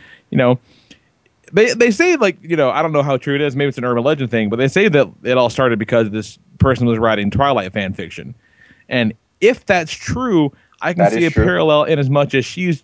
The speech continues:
Speaker 1: just as uninteresting as Bella is. <laughs> Like, there's no, I, I don't know, there's not any real meat on that bone for, I don't know why she's interesting. But, like, I found the character of Christian to be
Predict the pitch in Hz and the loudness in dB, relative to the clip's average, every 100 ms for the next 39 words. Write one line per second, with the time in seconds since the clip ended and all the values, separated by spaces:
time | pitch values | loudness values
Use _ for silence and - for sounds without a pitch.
0 | 127 120 170 185 156 139 151 143 147 131 | -6 0 2 2 0 -2 0 2 2 0
1 | 135 117 101 92 117 139 165 190 - 190 | -2 -2 -2 -2 0 0 0 -2 -2 -2
2 | _ _ - _ _ _ _ _ _ _ | _ _ -20 _ _ _ _ _ _ _
3 | _ 127 120 - - 180 190 185 127 143 | _ -2 -2 -4 -2 2 4 4 2 -2
4 | 147 160 143 101 165 165 151 147 139 143 | 0 0 0 0 0 0 0 0 -2 0
5 | 135 131 123 120 107 131 139 117 117 131 | 0 0 0 0 0 0 2 0 -2 -2
6 | 123 113 117 107 113 139 110 - 95 92 | -2 -2 -2 -4 -4 -4 -4 -8 -8 -8
7 | _ - - - 151 139 180 208 302 403 | _ -20 -20 -4 -2 0 -2 -2 -4 -4
8 | 277 220 220 208 151 - 185 208 165 139 | -4 0 2 2 -2 0 0 0 -4 -4
9 | 110 | -4